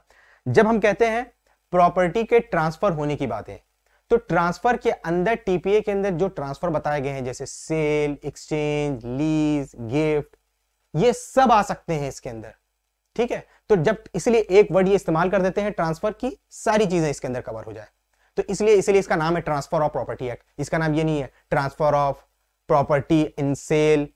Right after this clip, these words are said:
exchange, mortgage, gift, खाली एक वर्ड डाल दिया ट्रांसफर। अब जितने भी मेथड हैं ट्रांसफर होने के, वो टीपीए के अंदर दिए गए हैं,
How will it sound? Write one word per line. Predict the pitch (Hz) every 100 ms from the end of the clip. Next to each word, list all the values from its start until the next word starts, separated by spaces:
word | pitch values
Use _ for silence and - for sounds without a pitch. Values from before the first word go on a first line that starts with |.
| 139
exchange, | 139 - 160 156 151 - _
mortgage, | 131 143 147 139 156 156 - _
gift, | 131 170 175 _
खाली | - 214 226
एक | 190 185
वर्ड | 160 156
डाल | 147 139
दिया | 147
ट्रांसफर। | 139 117 - 110 -
अब | 180 180 -
जितने | 117 151 196 233
भी | 240
मेथड | 202 202 214
हैं | 220
ट्रांसफर | 226 202 - 196
होने | 208
के, | 214 240 - _
वो | 165
टीपीए | 160 123 131
के |
अंदर | 113 117
दिए | 117 104
गए | 98
हैं, | 107